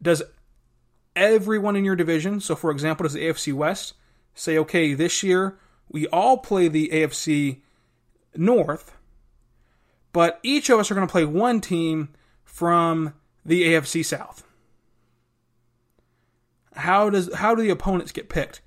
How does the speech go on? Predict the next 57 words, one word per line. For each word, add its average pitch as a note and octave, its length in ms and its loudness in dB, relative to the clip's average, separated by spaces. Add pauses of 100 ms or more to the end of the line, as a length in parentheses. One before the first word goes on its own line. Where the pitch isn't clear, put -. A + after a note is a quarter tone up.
(360)
for - 120 -8
that D3 120 -4
seventeenth D#3+ 400 -4
game, D#3+ 220 -2
and C#3 100 -4
where D#3+ 140 0
is D3+ 80 -2
that - 140 -6
seventeenth D3 400 -6
game C#3+ 200 -4
being C3+ 200 -8
played? - 320 -12 (400)
That's G3+ 260 4
something G3 240 0
that E3+ 60 -2
will E3 80 -2
be D#3+ 80 0
figured D#3+ 260 2
out D#3 120 4
logistically D3+ 520 -4
later D#3 320 0
on, E3+ 280 0
and - 460 -14
it's D#3 140 -6
not G#3+ 300 -2
that F3 280 0
important F3 440 -2
right E3 160 -4
now. E3+ 240 0
No D#3+ 100 0
one's F3 160 -2
really D#3 160 -4
talking D#3 300 -4
about D3 180 -2
that, - 340 0 (400)
uh, C#3 280 -8
to C#3+ 180 -2
a C3+ 120 -4
large D3 340 2
degree D#3 300 -2
right C#3+ 200 -2
now, E3 340 -2 (220)
but - 80 -10
it F3 80 0
is A#3 160 2
something A3+ 240 -2
to F#3 80 0
monitor. F#3 420 -2
How F3+ 200 0
does G#3+ 160 -4
that G3 180 0
work? E3 300 0
How D#3+ 80 -2
does E3+ 80 -4
that G3+ 140 -6
seventeenth G3+ 360 -4
game F3 320 -2